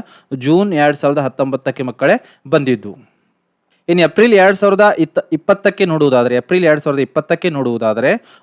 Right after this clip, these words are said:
ರೋಬೋನಿಲ್ ಕೆ ಕಾರ್ಯೋಂ ಕಾ ವಿವರಣ್ ದೀಜಿಯೆ ತೀನ್ ಅಂಕೋಂ ಕೆ ಲಿಯೆ ಸೀದಾ ಸೀದಾ ಪ್ರಶ್ನೆ ತಾ ಮೂರು ಅಂಕಗಳಿಗಾಗಿ ಡೈರೆಕ್ಟ್ ಒಂದು ಪ್ರಶ್ನೆಯನ್ನ ಕೇಳಲಾಗಿತ್ತು. ರೋಬೋನಿಲ್‌ನ ಕಾರ್ಯಗಳ ವಿವರವನ್ನು ಕೊಡಿ ಅಥವಾ ರೋಬೋನಿಲ್ ಕ್ಯಾ ಕ್ಯಾ ಕಾಮ್ ಕರ್ತಾ ತಾ ಎನ್ನುವಂಥದ್ದನ್ನು ಕೂಡ ಇಲ್ಲಿ ಆ ಪ್ರಶ್ನೆ ಇನ್ನೊಂದು ವಿಧವಾಗ್ತದೆ. ಮತ್ತೇನ್ ಕೇಳಬಹುದು ಅಂದ್ರೆ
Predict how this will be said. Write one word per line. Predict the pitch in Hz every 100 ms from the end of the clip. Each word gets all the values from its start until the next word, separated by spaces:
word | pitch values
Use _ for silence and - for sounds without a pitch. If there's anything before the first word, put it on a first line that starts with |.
| -
ರೋಬೋನಿಲ್ | 135 151 202 214 208
ಕೆ | 214 214
ಕಾರ್ಯೋಂ | - 151 139 151
ಕಾ | 143 170
ವಿವರಣ್ | 165 135 139 165 151
ದೀಜಿಯೆ | 131 117 117 127 123 _ _
ತೀನ್ | 175 190 -
ಅಂಕೋಂ | 147 143 139
ಕೆ | 139
ಲಿಯೆ | 165 214
ಸೀದಾ | - 147 151
ಸೀದಾ | - 139
ಪ್ರಶ್ನೆ | 165 - -
ತಾ | 135 165
ಮೂರು | 131 143 180 202
ಅಂಕಗಳಿಗಾಗಿ | 160 156 151 143 139 185 233 - - 123
ಡೈರೆಕ್ಟ್ | 131 165 190
ಒಂದು | 156 165
ಪ್ರಶ್ನೆಯನ್ನ | 156 - 151
ಕೇಳಲಾಗಿತ್ತು. | 151 147 135 131 123 123 220 262 _ -
ರೋಬೋನಿಲ್‌ನ | 135 156 196 208 196 208
ಕಾರ್ಯಗಳ | - 143 160 170 170
ವಿವರವನ್ನು | 139 135 151 147 143 135
ಕೊಡಿ | 127 123
ಅಥವಾ | 120 123 160
ರೋಬೋನಿಲ್ | 143 147 170 180
ಕ್ಯಾ | 151
ಕ್ಯಾ | 131 165
ಕಾಮ್ | - 139 147
ಕರ್ತಾ | 139 127 139
ತಾ | 139
ಎನ್ನುವಂಥದ್ದನ್ನು | 131 127 131 123 127 131
ಕೂಡ | 127 135
ಇಲ್ಲಿ | 139 143 247 - - -
ಆ | 135
ಪ್ರಶ್ನೆ | 135 147 - 143
ಇನ್ನೊಂದು | 135 151 160
ವಿಧವಾಗ್ತದೆ. | 139 139 135 - 147 220 165
ಮತ್ತೇನ್ | 139 156 202
ಕೇಳಬಹುದು | 196 175 175 160 160
ಅಂದ್ರೆ | 156 156 180 -